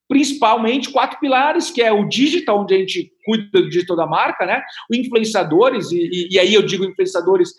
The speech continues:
e eu nem gosto de usar mais essa palavra influenciadores, eu gosto de usar pessoas, porque, na minha opinião,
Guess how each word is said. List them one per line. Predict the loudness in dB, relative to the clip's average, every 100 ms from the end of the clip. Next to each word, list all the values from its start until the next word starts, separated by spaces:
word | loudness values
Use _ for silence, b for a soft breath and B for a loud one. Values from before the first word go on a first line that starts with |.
| B B 2
e |
eu | 4
nem | 4 4
gosto | 2 2 -2
de | -4
usar | 0 0
mais | 0
essa | -2 -4 -4
palavra | 0 0 0 -2
influenciadores, | 0 -2 0 0 0
eu | 0
gosto | -2
de | -2
usar | -2
pessoas, | 2 0 2 2 4 4 0
porque, | -2
na | -4 -2
minha | -4
opinião, | -4 -4 -2